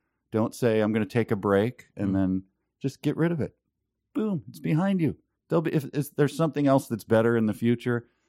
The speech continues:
Speaker 1: don't worry, they'll get to you and you'll do it and it'll <laughs> enhance your life.
Speaker 2: But what about, Mike, what about your influ-, you know, you had a voice, you had an influence, you had,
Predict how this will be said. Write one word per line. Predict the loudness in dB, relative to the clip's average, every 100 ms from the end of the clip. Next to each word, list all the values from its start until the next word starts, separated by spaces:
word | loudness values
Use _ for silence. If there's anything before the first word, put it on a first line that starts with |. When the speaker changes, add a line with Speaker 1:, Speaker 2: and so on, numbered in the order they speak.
| _ _ _ -4
Speaker 1:
don't | -2
worry, | -2 -4 -4
they'll | -4
get | -4 -8
to | -6 -6
you | -4
and | -6 -6
you'll | -6
do | -4 -6
it | -6
and | -6 -4
it'll | -2 -2
<laughs> |
enhance | -2 -2 -4 -6 -6
your | -4
life. | -2 -4 -6
Speaker 2:
But | -4
what | -4
about, | 0 0 0
Mike, | -4 -4
what |
about | -4 -4 -6
your | -6 -2 0 2 0 0 -4 -4
influ-, | -4 -6 -8
you | -6 -4
know, | -4
you | -4 -4 -4
had | -4
a | -8
voice, | -12 -12 -10 -8 -8
you | -8
had | -8
an | -10
influence, | -10 -8 -8 -10
you | -8
had, | -10